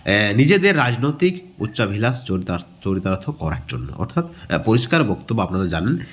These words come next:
এখানে নিখিলবঙ্গকে, আহ, ভিলেন বানানো হচ্ছে সরকারপন্থী সংগঠনের পক্ষ থেকে। যেহেতু আজকের কর্মসূচিতে নিখিলবঙ্গ সংগঠন রয়েছে, তাদের দা-, দাবি যখনই সরকার কিছু একটা করতে চাই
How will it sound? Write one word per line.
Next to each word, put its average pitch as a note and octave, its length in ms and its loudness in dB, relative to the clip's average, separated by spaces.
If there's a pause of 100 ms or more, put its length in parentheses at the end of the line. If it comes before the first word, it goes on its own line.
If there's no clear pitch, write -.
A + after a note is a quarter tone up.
(160)
এখানে A2 480 4
নিখিলবঙ্গকে, G#2 840 2 (180)
আহ, F#2 140 2
ভিলেন A2 300 4
বানানো A2+ 240 4
হচ্ছে A#2 240 -2
সরকারপন্থী G2+ 540 -4
সংগঠনের F#2 480 -2 (100)
পক্ষ F#2 260 0
থেকে। B2+ 340 0 (240)
যেহেতু D3+ 320 4
আজকের A2+ 300 0
কর্মসূচিতে F#2+ 600 -4
নিখিলবঙ্গ G2 540 -4
সংগঠন E2+ 440 -4
রয়েছে, G#2+ 460 0 (220)
তাদের D3+ 320 2
দা-, G2+ 280 -2
দাবি G2+ 260 2
যখনই E3 420 0
সরকার G#2 360 -2
কিছু - 260 -4
একটা F#2+ 160 -6
করতে D#2+ 340 -4
চাই C3+ 220 0